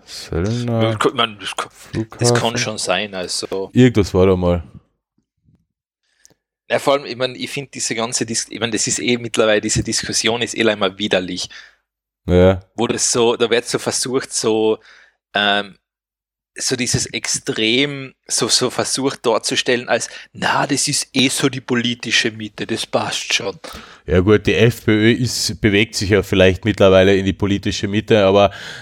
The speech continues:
Speaker 1: das ist einfach nur so, dass, dass es politisch Rechte ja in die Mitte spaziert ist. Deswegen ist die
Speaker 2: Ja,
Speaker 1: F P Ö
Speaker 2: ja.
Speaker 1: eigentlich immer noch da, wo sie war.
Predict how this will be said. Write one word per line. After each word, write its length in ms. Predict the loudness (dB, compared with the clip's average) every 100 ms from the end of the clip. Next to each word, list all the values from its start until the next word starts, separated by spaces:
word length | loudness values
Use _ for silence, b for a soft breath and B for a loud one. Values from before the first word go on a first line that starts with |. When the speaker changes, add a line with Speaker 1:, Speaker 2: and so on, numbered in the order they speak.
| B
Speaker 1:
das 320 | 2 2 2
ist 220 | 0 0 2
einfach 300 | 2 0 -2
nur 220 | 2 2
so, 260 | 4 4
dass, 380 | 4 2 0 _ -20 -20 _ _ 0
dass 260 | 2 2
es 160 | -2 -6
politisch 640 | -2 0 0 -2 -6 -4
Rechte 500 | -2 2 2 2 4 4
ja 220 | 6 4
in 160 | 2 -2
die 80 |
Mitte 300 | -2 -2 0
spaziert 500 | -2 -2 -4 -2 -2
ist. 220 | -2 -6 -8
Deswegen 340 | -2 0 0
ist 160 | -4 0
die 60 |
Speaker 2:
Ja, 60 | 2
Speaker 1:
F 60 | 4
P 180 | 6
Ö 40 | 6
Speaker 2:
ja. 40 |
Speaker 1:
eigentlich 320 | 6 2 -2 -2
immer 220 | 0 2
noch 240 | 0 0
da, 100 | 0
wo 220 | 0 0
sie 200 | -4 -4
war. 360 | 0 4 4 2